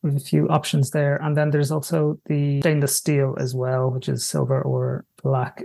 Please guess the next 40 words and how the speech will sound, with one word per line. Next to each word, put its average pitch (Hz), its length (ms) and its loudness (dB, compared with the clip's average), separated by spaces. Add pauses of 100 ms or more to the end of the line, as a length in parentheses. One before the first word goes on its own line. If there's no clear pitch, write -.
as 131 100 -2
well. 143 360 2
And 143 120 4
then 135 100 4
the 139 160 0
Ultra 147 420 2
is 131 120 0
titanium. 69 640 -2 (440)
They 165 80 2
didn't 196 200 2
really 208 200 2
distinguish 202 480 2
much 170 200 2
between 175 360 0
the 185 320 2
Ultra 185 360 -2
and 175 140 2
the 170 140 2
other. 180 180 0 (100)
You 180 120 0
know 185 100 0
what 180 80 2
I 170 60 2
mean? 160 240 2
There's 156 180 -2
no, 160 340 -2 (440)
the, 135 60 2 (120)
the, 170 240 -2
the 180 80 -2
upgrades 175 440 -2
are 151 40 -2
kind 147 220 -4
of 135 60 -4
the 139 60 -2
same. 143 360 0
So 143 180 -2
it's - 140 -4
the 151 100 2
new 139 160 6
chip 139 420 0